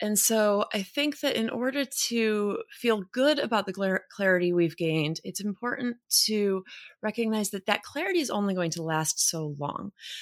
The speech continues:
that you're going to have to pivot. There will be pivot points along the way where you're gonna have to decide whether to, you know, get bigger or stay the same size,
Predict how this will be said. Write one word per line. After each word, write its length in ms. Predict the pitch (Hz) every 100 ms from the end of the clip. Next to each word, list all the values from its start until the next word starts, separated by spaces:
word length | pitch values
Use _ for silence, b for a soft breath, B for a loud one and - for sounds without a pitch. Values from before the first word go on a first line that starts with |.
| 240
that 220 | - 208 B B B
you're 240 | - 240 208 _
going 420 | 240 240 269 285 269
to 120 | 254
have 240 | 208 190
to 120 | - 185
pivot. 440 | - 196 202 147 -
There 120 | 170
will 120 | 190
be 100 | 208
pivot 400 | - 254 247 254 _
points 360 | - 156 151 147 -
along 400 | 165 160 156 156
the 140 | 160
way 480 | 180 196 147 139 135 B B B B -
where 420 | 196 185 175 175
you're 140 | 202
gonna 140 | 208 220
have 160 | 202
to 80 | 196
decide 680 | 190 180 190 165 165 165 165 B B B -
whether 400 | 185 170 175 185 - -
to, 640 | 185 165 165 156 156 151 -
you 120 | 180
know, 80 | 151 -
get 200 | 160 - -
bigger 580 | 285 233 202 165 151 135
or 360 | - 175 170 165
stay 300 | - - 156
the 100 | 151
same 300 | - 160 156
size, 720 | - 185 160 147 135 135 139